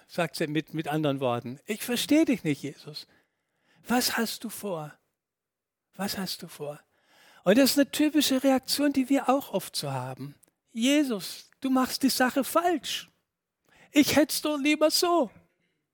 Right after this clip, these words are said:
Aber Jesus ist souverän. Warum? Jesus schaut f-, vom Ziel her auf die Dinge. Er schaut vom Ziel her. Und das tun wir, oder können wir oft gar nicht, ja?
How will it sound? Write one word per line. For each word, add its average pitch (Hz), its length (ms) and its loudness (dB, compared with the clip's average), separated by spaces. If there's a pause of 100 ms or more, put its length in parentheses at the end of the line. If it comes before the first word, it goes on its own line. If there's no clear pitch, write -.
(1700)
Aber 180 200 2
Jesus 175 440 2
ist 220 160 -6
souverän. 226 560 4
Warum? 170 320 2
Jesus 175 720 -2 (140)
schaut 190 300 -2
f-, - 260 -14 (600)
vom 180 260 -8
Ziel 285 420 2
her 113 320 -6 (920)
auf 156 180 -8
die 151 120 -6
Dinge. 135 360 -2 (540)
Er 147 100 -4
schaut 185 380 2
vom 185 220 -8
Ziel 214 400 -2
her. 120 220 -4 (220)
Und 143 160 -2
das 165 160 -2
tun 180 240 -2
wir, 175 160 4
oder 160 160 -4
können 190 280 -2
wir 143 120 0
oft - 200 -8
gar 120 200 0
nicht, 117 260 -8
ja? 135 180 -4